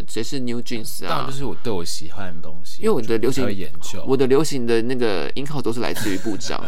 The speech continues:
Speaker 1: 这样子。<laughs> 然后你可能就是很喜欢被大众知道，你是个呼朋引伴的怪咖，因为金牛座也是怪咖。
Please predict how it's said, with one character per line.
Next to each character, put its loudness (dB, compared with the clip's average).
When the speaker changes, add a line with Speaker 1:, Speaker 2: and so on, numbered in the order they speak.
Speaker 1:
这 -2
样 -2
子。 -2
<laughs> -2
然 0
后 0
你 0
可 -2
能 -2
就 -2
是 -2
很 -2
喜 -2
欢 -2
被 0
大 0
众 -2
知 -2
道， 0
你 -2
是 -2
个 -2
呼 0
朋 -2
引 -2
伴 -2
的 -2
怪 0
咖， -2
因 0
为 0
金 0
牛 0
座 -2
也 -2
是 -2
怪 -2
咖。 -2